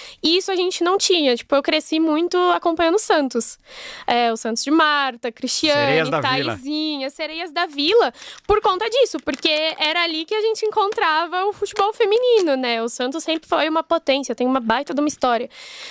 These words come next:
Speaker 1: E aí
Speaker 2: A Bia
Speaker 1: agora
Speaker 2: jogou no Santos, né? A
Speaker 1: A Bia
Speaker 2: Zenerato.
Speaker 1: jogou no Santos.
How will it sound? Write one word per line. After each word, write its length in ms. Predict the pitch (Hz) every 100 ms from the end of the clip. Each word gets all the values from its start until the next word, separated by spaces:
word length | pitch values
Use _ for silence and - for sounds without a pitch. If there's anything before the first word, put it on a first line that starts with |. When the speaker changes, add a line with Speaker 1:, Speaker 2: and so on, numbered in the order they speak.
| - -
Speaker 1:
E 120 | 294 359
aí 200 | 370 392
Speaker 2:
A 80 |
Bia 140 | 180 233
Speaker 1:
agora 60 | 202
Speaker 2:
jogou 140 | 123
no 60 | 120
Santos, 300 | 127 113 117
né? 80 | 113
A 20 |
Speaker 1:
A 40 |
Bia 100 | 113 117
Speaker 2:
Zenerato. 200 | 120 110 247
Speaker 1:
jogou 220 | 233 233
no 100 | 247
Santos. 640 | - 233 247 262 254 -